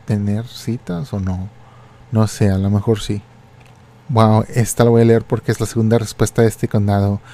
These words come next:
Es por C Reser, Z Reser, y dice, "No, ah, algún asesino activo, pero aquí hubo un gran,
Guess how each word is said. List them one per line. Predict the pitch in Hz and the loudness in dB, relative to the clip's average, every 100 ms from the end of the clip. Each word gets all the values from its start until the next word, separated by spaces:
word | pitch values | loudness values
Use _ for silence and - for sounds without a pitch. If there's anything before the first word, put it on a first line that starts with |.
| - - - | -20 -20 -10
Es | 147 110 | -6 -6
por | - 120 110 104 - - - - | 0 2 4 2 -8 -20 -20 -16
C | - 117 113 | -2 2 2
Reser, | 104 104 - 104 - | 0 -2 -4 -8 -4
Z | - 120 - 139 135 - 131 | 0 0 0 0 -2 -4 -6
Reser, | 110 101 - 104 - | -4 -4 -4 -10 -8
y | 113 | -4
dice, | 104 104 101 98 98 - - - - - | -4 -4 -2 -2 -4 -14 -20 -20 -20 -8
"No, | 117 113 120 123 123 127 - - - | -2 2 2 4 2 0 -2 -14 -2
ah, | 113 107 113 | 2 2 2
algún | 110 117 | 2 0
asesino | 113 - 117 113 | -2 -2 0 0
activo, | - 107 101 98 - | -2 -2 0 -2 0
pero | 107 104 101 104 - - - - - | 2 4 2 -2 -8 -20 -20 -12 -4
aquí | 110 - 117 117 131 143 - | -4 -2 -2 0 0 -4 -4
hubo | 123 117 123 | -2 2 2
un | 127 123 120 | 2 0 0
gran, | 113 113 117 120 120 120 | 2 4 4 2 0 -2